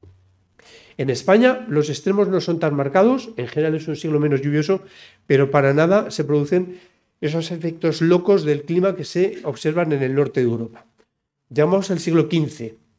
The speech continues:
A mediados del siglo quince, el cambio climático llega a España, es decir, este clima loco de Europa contagia a la península ibérica,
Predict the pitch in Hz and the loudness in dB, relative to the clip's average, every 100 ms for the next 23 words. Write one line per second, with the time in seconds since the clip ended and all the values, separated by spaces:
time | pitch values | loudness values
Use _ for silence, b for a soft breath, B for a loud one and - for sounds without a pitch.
0 | _ _ _ _ _ - 143 147 165 202 | _ _ _ _ _ -4 2 6 6 6
1 | 196 165 147 156 135 135 190 208 - 220 | 4 0 -2 -2 -2 0 -2 -2 0 -2
2 | 220 143 - 185 190 175 160 180 196 220 | 0 -4 0 2 2 0 0 0 -2 -4
3 | 160 147 127 117 - 113 110 120 123 127 | -2 -2 -4 -6 -10 -8 -8 -8 -10 -12
4 | 135 151 143 139 143 143 135 123 135 165 | -8 -6 -4 -2 0 0 0 -2 -2 0
5 | 202 202 B B _ _ _ 135 135 160 | 0 -2 B B _ _ _ -6 -2 -2
6 | 156 143 123 135 160 160 135 127 165 185 | -2 -2 -2 -2 -4 -2 -2 0 0 0
7 | 214 214 | -2 -2